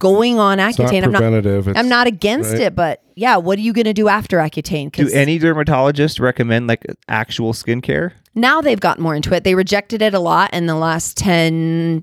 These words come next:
Speaker 1: plus years. They've gotten more into it because they see, like, the retail side of it and its benefits. And so most of them incorporate estheticians, or now they kinda move into a med spa category.
Speaker 3: Just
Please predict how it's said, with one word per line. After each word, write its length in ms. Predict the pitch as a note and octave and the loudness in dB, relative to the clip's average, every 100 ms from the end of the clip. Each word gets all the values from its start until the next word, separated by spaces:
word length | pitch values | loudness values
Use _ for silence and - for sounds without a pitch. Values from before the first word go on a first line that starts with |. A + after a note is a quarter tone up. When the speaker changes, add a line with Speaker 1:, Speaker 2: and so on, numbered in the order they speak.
| - | -4
Speaker 1:
plus 300 | E3+ D#3+ - | -2 -2 -2
years. 360 | E3+ E3 F3 D#3+ | 0 2 0 0
They've 260 | D#3 D3+ | -2 -2
gotten 260 | - D#3+ E3 | -2 -2 0
more 380 | D#3 D3+ D#3+ D#3+ | 0 2 2 0
into 340 | - D#3+ - | 0 -2 2
it 140 | D#3+ - | 0 0
because 260 | - D#3 D3 | -2 -2 0
they 80 | |
see, 240 | D3+ - C#3+ | -4 -2 -2
like, 180 | A#2+ - | -2 -4
the 80 | |
retail 360 | C#3 D#3+ D3 D3 | -4 -4 -2 -4
side 260 | - C3 C#3 | -2 -4 -4
of 60 | C3 | -6
it 180 | B2+ C#3 | -6 -6
and 80 | |
its 140 | C#3 - | -8 -4
benefits. 500 | E3 D#3 - D3 - | -2 -2 -2 -4 -4
And 100 | D#3 - - - | -6 -8 -20 -10
so 160 | - F#3+ | -2 0
most 220 | E3+ F3+ | 2 2
of 60 | |
them 40 | F#3 | 0
incorporate 520 | E3+ - D#3+ E3 D#3 | 0 -2 0 0 0
estheticians, 580 | D#3 - - F3+ F3 D#3 | -2 -4 -2 0 0 0
or 80 | D3+ | 0
now 260 | D#3 D#3 | 2 2
they 120 | D#3 | 0
kinda 200 | D3+ D#3+ | 0 0
move 200 | D#3+ D#3+ | 2 2
into 240 | D3+ D3 D3+ | 0 -2 0
a 20 | |
med 320 | C#3+ D3+ D3+ | 0 2 0
spa 240 | - C3 B2+ | -2 -4 -4
category. 520 | - G#2 - C3 | -6 -10 -4 -4
Speaker 3:
Just 20 | B2 | -2